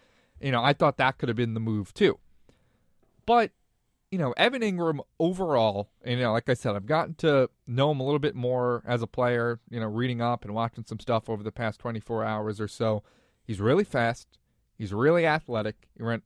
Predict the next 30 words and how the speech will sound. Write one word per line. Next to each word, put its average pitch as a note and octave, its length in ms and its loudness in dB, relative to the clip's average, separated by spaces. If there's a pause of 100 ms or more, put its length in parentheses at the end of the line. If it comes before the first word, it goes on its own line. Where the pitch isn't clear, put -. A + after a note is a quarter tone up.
(100)
like G#2+ 160 -4
I - 20 -20
said, - 180 -4
the - 60 -16
four D#3+ 240 0
four F3 240 0
two E3+ 200 -6
forty. A2+ 420 -2 (920)
I C3+ 100 6
think A3 320 0
that F3 260 2
the C3 160 -2
Giants C#3+ 420 -4
like B2+ 260 -4
his G#2+ 200 -6
versatility. B2+ 800 -8 (100)
Jerry D3 320 2
Reese C#3+ 280 -2
said B2+ 400 0
that A#2 260 0
they're A#2+ 180 0
gonna B2+ 160 -4
line B2 240 0
him A#2+ 180 -2
up A#2 220 0
at G#2+ 140 -4 (260)
any C#3+ 140 2
of F3+ 60 0
the E3+ 100 4
ri-, D#3 160 4